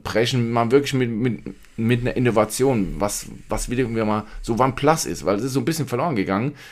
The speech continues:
so wischiwaschi, f-, verschwommen im, ja, sind halt da, aber was machen sie eigentlich? Ähm, es wird Zeit wieder, dass OnePlus mal wieder einen hinzimmert und sagt, „Hier, hier sind wir und jetzt kommt ihr.“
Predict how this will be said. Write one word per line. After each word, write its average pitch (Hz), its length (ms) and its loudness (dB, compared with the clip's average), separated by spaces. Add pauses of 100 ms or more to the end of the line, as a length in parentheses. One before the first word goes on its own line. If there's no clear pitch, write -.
(140)
so 107 280 -2
wischiwaschi, 143 640 4
f-, 143 140 -2 (340)
verschwommen 139 720 2
im, 110 420 0 (280)
ja, 101 320 2
sind 120 260 0
halt 107 180 2
da, 131 240 4
aber 104 260 2
was 101 160 0
machen 135 160 0
sie - 100 -2
eigentlich? 95 420 -2 (800)
Ähm, 104 400 2 (200)
es - 140 -2
wird 143 120 4
Zeit 101 240 2
wieder, 80 280 0
dass - 440 -4
OnePlus 95 420 4
mal 117 200 4
wieder 117 160 6
einen 101 380 2 (420)
hinzimmert 147 480 2
und 110 80 -4
sagt, 113 180 2
„Hier, 110 140 4
hier 98 240 2
sind 131 220 4
wir 120 220 2 (460)
und - 380 -2
jetzt 104 200 -2
kommt 123 200 0
ihr.“ 82 220 -2